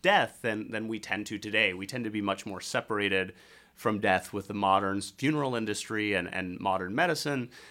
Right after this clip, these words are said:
Uh, so there, there are many key differences there, but in, in almost every incidence, uh, people are drawn to these exhibits, and, uh, they sort of, uh,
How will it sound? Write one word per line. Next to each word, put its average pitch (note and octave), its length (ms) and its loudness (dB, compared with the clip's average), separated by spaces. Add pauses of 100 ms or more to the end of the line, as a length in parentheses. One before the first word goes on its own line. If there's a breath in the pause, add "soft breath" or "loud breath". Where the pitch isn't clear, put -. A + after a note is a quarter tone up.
(160 loud breath)
Uh, G#2+ 300 4
so C3 540 2 (100)
there, D#3 260 4
there D3 160 0
are D3 60 2
many D#3 340 0
key D#3+ 300 -4
differences C3 560 -2
there, F#2+ 260 -2
but A#2+ 320 2 (320 soft breath)
in, A#2 240 2
in A#2+ 280 0 (420)
almost E3 640 4
every C#3 320 6
incidence, G#2 840 -2 (500 soft breath)
uh, A2 420 6 (120)
people D3 300 -2
are B2 140 4
drawn A2 840 2
to G#2+ 160 -8
these G2+ 260 -4
exhibits, F#2+ 520 -4
and, G2 580 -2
uh, F#2+ 260 -2
they G#2 140 -4
sort A2+ 200 -4
of, F#2+ 400 -2
uh, F#2 420 0